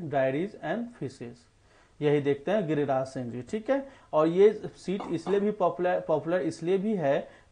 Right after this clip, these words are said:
क्योंकि इन्होंने यहाँ से कन्हैया कुमार को हराया था। जी हाँ, कन्हैया कुमार जो अभी पूरा फेमस हो गया all इंडिया में, तो यहीं से इन्होंने हराया था।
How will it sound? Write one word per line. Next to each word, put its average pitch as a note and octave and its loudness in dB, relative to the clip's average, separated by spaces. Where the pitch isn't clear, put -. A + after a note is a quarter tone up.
क्योंकि D#3+ 0
इन्होंने F3 -2
यहाँ E3 0
से G3 -4
कन्हैया E3 0
कुमार E3 0
को D#3 0
हराया B2+ -2
था। B2 -8
जी C3 -6
हाँ, D3+ -4
कन्हैया C#3+ 0
कुमार D#3 -6
जो D#3 -6
अभी D3 -4
पूरा D3+ -4
फेमस D3 -4
हो C#3+ -2
गया C3 -2
all C3 -2
इंडिया B2+ -4
में, D3 -8
तो C#3+ -4
यहीं C#3+ -2
से D#3+ -8
इन्होंने C#3+ -4
हराया C3+ 0
था। - -2